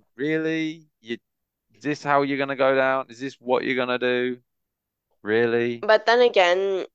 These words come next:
Speaker 2: um, no doubt, hun-, uh, hmm, Triple H
Speaker 1: Mm-hmm.
Speaker 2: is trying to make a better outlook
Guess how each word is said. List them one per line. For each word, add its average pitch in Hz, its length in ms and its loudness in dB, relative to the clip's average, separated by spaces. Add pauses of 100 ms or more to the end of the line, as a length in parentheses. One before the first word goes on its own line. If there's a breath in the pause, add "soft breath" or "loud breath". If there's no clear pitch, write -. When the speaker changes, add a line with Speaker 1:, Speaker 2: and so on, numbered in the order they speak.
(120)
Speaker 2:
um, 165 480 -4 (140)
no 170 320 0
doubt, 156 460 2 (400)
hun-, 175 400 -10 (280)
uh, 156 340 4 (380)
hmm, 180 280 -2 (380)
Triple 175 240 0
H 160 340 2
Speaker 1:
Mm-hmm. - 60 -14
Speaker 2:
is 170 220 0
trying 160 380 -6
to 156 340 -4
make 156 260 -6
a - 40 -8
better 156 300 0
outlook 170 440 -4